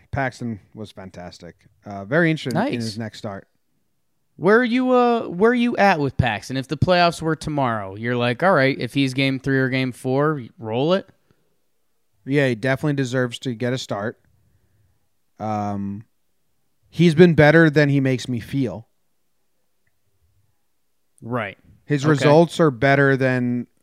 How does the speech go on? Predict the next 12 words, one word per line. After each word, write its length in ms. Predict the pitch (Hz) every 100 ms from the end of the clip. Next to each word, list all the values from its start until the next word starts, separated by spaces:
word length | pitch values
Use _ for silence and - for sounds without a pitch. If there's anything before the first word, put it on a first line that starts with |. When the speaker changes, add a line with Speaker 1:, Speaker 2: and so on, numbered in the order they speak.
| _ _
Speaker 1:
how 200 | - 135
he 80 | 127
makes 260 | 120 120 127
me 80 | 117
feel 300 | - 123 110
watching 360 | 107 101 98
him. 200 | 87 67
Does 100 | 104
that 100 | 107
make 140 | 107 117
sense? 360 | 143 151 - _ _ _ _ _ _ _ _ _ _
Speaker 2:
Yeah. 260 | 147 147